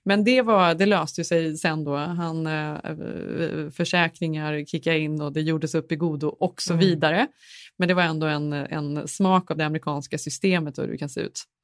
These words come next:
Speaker 1: Så, så börjar ju året. Dramatiskt.
Speaker 2: Nej, men jag satt och körde, eh, min dotter till skolan. Då s-, hörde jag en radioreklam som bara gick här i Beverly Hills.
Speaker 1: Mm.
Speaker 2: "Har du blivit molested av någon av de katolska prästerna i någon
Speaker 1: Ja.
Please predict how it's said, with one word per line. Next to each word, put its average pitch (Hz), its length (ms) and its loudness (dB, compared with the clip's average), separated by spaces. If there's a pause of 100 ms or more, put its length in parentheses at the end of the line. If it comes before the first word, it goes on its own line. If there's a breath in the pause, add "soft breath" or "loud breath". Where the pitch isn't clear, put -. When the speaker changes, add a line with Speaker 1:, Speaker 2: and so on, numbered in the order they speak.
(360 loud breath)
Speaker 1:
Så, 196 140 0
så 254 300 4
börjar 220 380 4
ju 254 120 6
året. - 500 0
Dramatiskt. 196 960 2 (540 loud breath)
Speaker 2:
Nej, 185 80 -4
men 175 100 -2
jag 190 180 0
satt 247 180 -6
och 196 60 -6
körde, 160 420 -2 (360)
eh, 170 460 -8
min 190 160 -4
dotter 190 280 -2
till - 140 -6
skolan. 190 440 -4
Då 202 60 -2
s-, - 220 -2
hörde 190 260 0
jag 180 100 -2
en 180 60 -6
radioreklam 214 680 -2
som 240 140 -6
bara 196 120 -4
gick 170 160 -10
här 170 80 -6
i 165 40 -8
Beverly 170 260 -6
Hills. 190 340 -8 (580 soft breath)
Speaker 1:
Mm. 160 260 0
Speaker 2:
"Har 175 160 -4 (140)
du 254 200 0
blivit 185 400 -6
molested 160 720 -6
av 170 120 -6
någon 208 320 -2
av 190 100 -2
de 170 140 -6
katolska - 600 -8
prästerna 202 640 -4
i 170 60 -2
någon 160 340 -6
Speaker 1:
Ja. - 140 -4